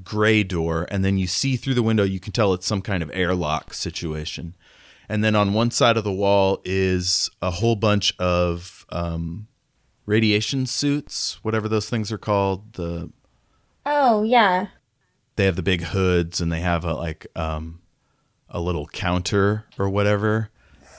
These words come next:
Speaker 1: that tells
Speaker 2: Right.
Speaker 1: you how much radiation they've taken.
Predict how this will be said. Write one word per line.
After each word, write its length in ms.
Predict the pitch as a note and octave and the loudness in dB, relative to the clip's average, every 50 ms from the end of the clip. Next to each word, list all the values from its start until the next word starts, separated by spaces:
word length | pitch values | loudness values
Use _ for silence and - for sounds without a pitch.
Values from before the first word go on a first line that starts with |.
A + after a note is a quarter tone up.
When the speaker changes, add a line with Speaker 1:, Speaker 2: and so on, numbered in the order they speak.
| - - - | -12 -4 0
Speaker 1:
that 280 | G2+ F2+ F2 - - - | 2 2 2 0 -2 -4
tells 140 | B3 A#3 | 0 4
Speaker 2:
Right. 240 | A#3 A#3 G#3+ G3+ - | 6 6 6 6 6
Speaker 1:
you 80 | F2 F2 | 4 2
how 80 | F2 | 2
much 240 | F2 F2 E2 - - | 2 0 0 -2 0
radiation 760 | G2 F2+ F2 F2 F2 F2+ F2+ - - G2 F#2+ F#2+ F#2+ F#2+ F2+ - - - _ _ - | 0 0 0 0 0 0 0 0 0 0 0 0 0 -2 -4 -8 -14 -20 _ _ -2
they've 220 | G2+ G2 F#2 - | -2 -2 -2 0
taken. 500 | - A#2 A2 G#2+ - - A#2 A2+ A2+ A2+ | 0 2 4 4 4 2 0 0 0 -2